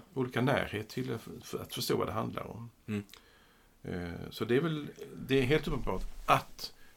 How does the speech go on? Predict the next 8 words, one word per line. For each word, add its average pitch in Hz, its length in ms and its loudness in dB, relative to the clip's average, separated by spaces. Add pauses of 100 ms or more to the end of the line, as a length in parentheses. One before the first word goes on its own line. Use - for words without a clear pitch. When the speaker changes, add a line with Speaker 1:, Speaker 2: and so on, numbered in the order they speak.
Speaker 1:
någonting 98 580 2
händer 69 540 -2
nu 98 140 0
när 73 140 -4
det 85 80 -2
bränner 85 460 -4
till. - 460 -4 (120)
Speaker 2:
Mm. 110 160 0